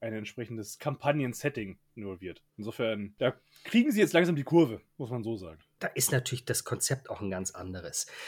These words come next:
Speaker 2: Wir haben ja bei, bei Warhammer forty K, bei Warhammer generell, in dem ganzen Universum, wir haben unheimlich viel, äh, Hintergrundgeschichten, Romane,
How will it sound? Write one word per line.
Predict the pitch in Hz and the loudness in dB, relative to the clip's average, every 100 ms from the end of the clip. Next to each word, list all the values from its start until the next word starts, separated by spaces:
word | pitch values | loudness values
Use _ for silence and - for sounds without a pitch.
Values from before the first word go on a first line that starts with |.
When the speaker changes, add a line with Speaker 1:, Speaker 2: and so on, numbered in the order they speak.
| - | 0
Speaker 2:
Wir | 123 - | 0 4
haben | 127 151 151 | 8 8 8
ja | 123 120 | 8 6
bei, | 113 107 104 104 | 6 4 6 4
bei | - 98 92 | 2 0 4
Warhammer | 113 127 127 123 113 110 110 | 4 6 4 4 4 4 0
forty | - 113 98 95 | -4 -2 -2 -4
K, | - 123 120 | -4 2 2
bei | 117 98 | 2 0
Warhammer | 107 120 110 95 | 2 2 0 -2
generell, | 107 107 98 87 92 | 0 2 0 -2 -2
in | |
dem | 110 123 | -2 2
ganzen | 131 151 147 | 4 4 0
Universum, | 123 110 98 95 98 101 104 95 95 | -2 -2 2 2 2 0 0 0 0
wir | 113 104 | -2 0
haben | 107 | -2
unheimlich | 113 131 139 120 113 110 - | 0 2 2 2 2 0 -6
viel, | - 117 113 113 | -6 -2 -2 -4
äh, | - 110 107 110 | -4 0 0 0
Hintergrundgeschichten, | 110 151 123 101 107 110 98 113 - 131 127 - 113 104 | 0 2 2 2 2 2 0 -2 -2 -2 -4 -4 0 2
Romane, | 98 101 110 110 120 123 123 107 98 | 2 2 -2 0 2 4 4 4 4